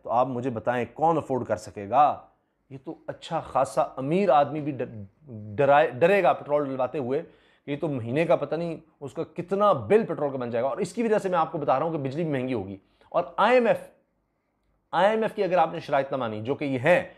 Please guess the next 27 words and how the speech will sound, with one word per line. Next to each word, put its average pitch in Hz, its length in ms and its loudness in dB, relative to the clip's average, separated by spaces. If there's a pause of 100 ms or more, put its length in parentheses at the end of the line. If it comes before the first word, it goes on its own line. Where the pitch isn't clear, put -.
(160)
अगर 185 200 2
आपने 214 240 4
पेट्रोल 165 420 -2
और 147 60 -4
बिजली 139 240 -6
महंगी 127 240 -6
ना 123 140 -4
की 117 260 -6 (340)
तो 127 180 -8
आईएमएफ़ 135 340 0
को 131 80 -4
भूल 117 280 -4
जाएं। 95 220 -4 (240)
और 139 120 2
पहले 180 240 6
मिफ्ता 190 220 -2
इस्माइल 151 300 -4
का 139 140 -4
साहब 127 240 -2
कह 123 80 -4
चुके 120 200 -8
हैं, 131 80 -4
"जी, 135 80 -4
जो 135 280 4
आईएमएफ़ 151 340 2
कहेगा 120 360 -2 (220)
हम 131 240 -10